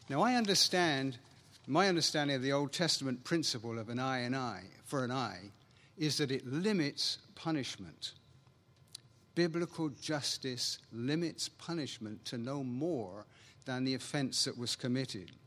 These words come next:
So to me, to put a man's life on hold for five years for an offense that warranted eight months in prison, that's injustice.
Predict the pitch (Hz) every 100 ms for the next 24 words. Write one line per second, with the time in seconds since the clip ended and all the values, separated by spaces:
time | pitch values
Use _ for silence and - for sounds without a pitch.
0 | - - - - - - - - - -
1 | - 180 175 170 180 254 196 147 - 175
2 | 147 170 214 190 151 160 165 156 147 139
3 | 165 156 139 135 - 156 139 131 170 160
4 | 110 104 - - 127 123 - 165 147 -
5 | - - - - - - - - 135 135
6 | 143 139 131 127 110 - - - - -
7 | 147 131 120 - 120 110 147 135 107 101
8 | - - 196 - - 151 143 120 123 -
9 | - - - - -